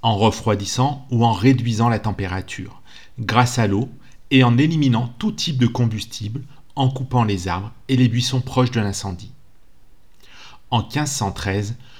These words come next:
le service d'incendie de Porto a vu le jour. La mairie a décidé lors d'une réunion d'élire plusieurs citoyens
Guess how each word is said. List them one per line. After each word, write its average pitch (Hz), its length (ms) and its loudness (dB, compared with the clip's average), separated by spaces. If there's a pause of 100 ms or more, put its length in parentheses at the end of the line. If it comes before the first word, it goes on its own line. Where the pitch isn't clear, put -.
(140)
le 107 180 0
service 104 380 0
d'incendie 110 480 0
de 135 60 -10
Porto 113 580 -2
a 117 80 -2
vu 107 140 2
le 104 140 2
jour. 90 460 -8 (440)
La 101 220 0
mairie 107 420 0 (240)
a 113 80 -2
décidé 110 480 -2
lors 104 220 0
d'une 98 180 -2
réunion 92 440 -2 (240)
d'élire 135 360 6
plusieurs 139 320 -2
citoyens 107 580 -2